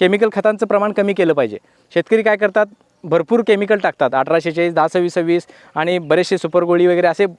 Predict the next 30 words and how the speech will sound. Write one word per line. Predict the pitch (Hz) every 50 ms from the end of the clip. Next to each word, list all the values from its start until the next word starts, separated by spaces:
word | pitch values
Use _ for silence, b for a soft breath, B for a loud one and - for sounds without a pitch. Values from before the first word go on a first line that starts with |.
| _ -
रॉक | 160 147 156 175 180 _ _ _ _
केमिकल | - 190 190 190 190 202
भरपूर | 196 170 165 147 - 190
पडल्यामुळं | 185 196 185 170 170 180 180 180 170 131 104 b b b b b b
आणि | 143 147 175 185 -
फॉस्फरिक | 156 139 _ - 180 196 196
ॲसिड, | 185 170 - 196
सल्फ्युरिक | 185 190 170 - 175 175 190
ॲसिडचा | 185 180 - 190 185 190 196
वापर | 185 165 160 185 175
जास्त | 175 170 156 -
झाल्यामुळं | 190 170 165 170 175 175 180 175 156 110 b b b b
मुळांच्या | 143 151 165 190 214 196 240 214
कक्षामधली | 208 196 - 233 226 214 202 202 220 214
जी | 208 214
जमीन | 190 202 185 190
आहे | 185 170 156
ती | 165 156
खराब | - 170 175 180
होत | 165 180 170 -
चालली | - 139 117 110
आहे. | 98 - _ _ -
तर |
आपल्याकडे | 175 170 170 208 208 220 220
जमिनीकडे | 185 147 160 156 170 185 214 220 240 233 233
सुद्धा | - 240 247
आपल्याला | 240 226 233 233 233 220
लक्ष | 214 - -
दिलं | 185 185 170 165
पाहिजे. | 151 143 120 110